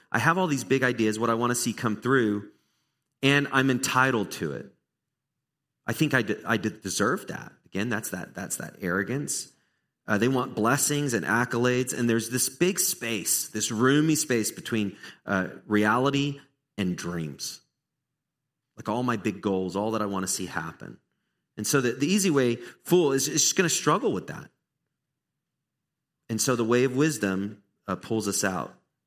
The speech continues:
And that's what it says. The, he who walks in wisdom will be what? What does that word say? Delivered. Delivered from what? From the foolishness. Delivered from thinking,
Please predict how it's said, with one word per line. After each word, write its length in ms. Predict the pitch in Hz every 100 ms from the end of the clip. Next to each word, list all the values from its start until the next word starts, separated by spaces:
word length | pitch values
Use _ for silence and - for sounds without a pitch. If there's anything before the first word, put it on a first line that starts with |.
| _
And 80 | 98
that's 160 | 104 -
what 80 |
it 60 | 92
says. 260 | - 151 92
The, 280 | 98 98 - _ -
he 100 | 117
who 140 | 123
walks 340 | 120 95 104 -
in 140 | 117
wisdom 320 | 107 95 98
will 100 | 98
be 140 | 92 107
what? 240 | 101 87
What 80 | 98
does 80 | 98
that 140 | 90
word 200 | 95 101
say? 220 | - 104 123 _ _ _ _ _ _ _ _ _ _ -
Delivered. 420 | 101 160 113 76
Delivered 300 | 101 104 107
from 140 | 110
what? 160 | 135 - - _ _ _ _
From 220 | - 95
the 100 | 90
foolishness. 640 | - - - 95 - - _ _ _ _ _ _ _ _ _ _ _ _ _ _ _ -
Delivered 340 | 110 117 117
from 160 | 110 110
thinking, 600 | 98 107 98 92 90 -